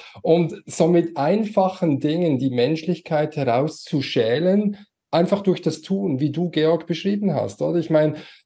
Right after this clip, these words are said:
dann sitzen wir hier in diesem Kaffeebohnenlager, ich kann mich erinnern, und dann frage ich ihn, „Was bindet eigentlich deine Mitarbeitenden und Kunden?“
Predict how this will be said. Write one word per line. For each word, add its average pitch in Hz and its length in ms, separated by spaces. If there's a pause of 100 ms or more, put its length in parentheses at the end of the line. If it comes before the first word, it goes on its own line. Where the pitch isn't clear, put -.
(160)
dann 180 380
sitzen 196 420
wir 180 140
hier 180 220
in 175 60
diesem 165 300
Kaffeebohnenlager, 175 1200
ich 180 140
kann 156 180
mich 143 280
erinnern, 202 640 (280)
und 156 260
dann 190 480
frage 185 400
ich 190 140
ihn, 180 580
„Was 170 380
bindet 185 380
eigentlich 160 240
deine 160 200
Mitarbeitenden 160 1040
und 143 280
Kunden?“ 147 800